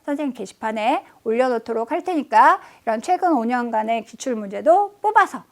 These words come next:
같이 준비하고 선생님 만났으면 좋겠습니다. 자, 필기구 준비하시고요. 그리고 문제 먼저 풀어보시고 선생님 만날 준비하시고요.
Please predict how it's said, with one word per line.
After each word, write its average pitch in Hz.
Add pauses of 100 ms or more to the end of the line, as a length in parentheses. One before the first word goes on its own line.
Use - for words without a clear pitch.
(140)
같이 311
준비하고 214
선생님 320 (120)
만났으면 214
좋겠습니다. 214 (400)
자, 254
필기구 453
준비하시고요. 262 (100)
그리고 208
문제 220
먼저 226 (240)
풀어보시고 330 (160)
선생님 269
만날 214
준비하시고요. 220